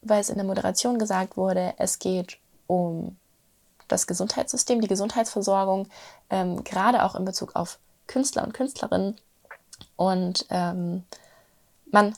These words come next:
hat gemerkt, dass sie einfach von so einem für sich sehr wichtigen Thema spricht,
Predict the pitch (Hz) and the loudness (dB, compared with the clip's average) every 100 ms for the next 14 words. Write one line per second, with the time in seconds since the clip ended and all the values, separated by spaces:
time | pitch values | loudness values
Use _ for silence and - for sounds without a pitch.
0 | - - 247 247 - 180 170 175 - 180 | -6 4 4 4 -2 -2 -2 -4 -4 -2
1 | - 175 190 - 175 170 165 180 - - | 0 -2 -4 -6 -4 -2 -4 -6 -8 0
2 | 185 180 - - 170 190 - - 170 - | 2 2 2 2 2 0 0 -4 -4 -6
3 | - - - - - 165 220 - - | -6 -4 -2 -4 -2 -2 -2 -6 -12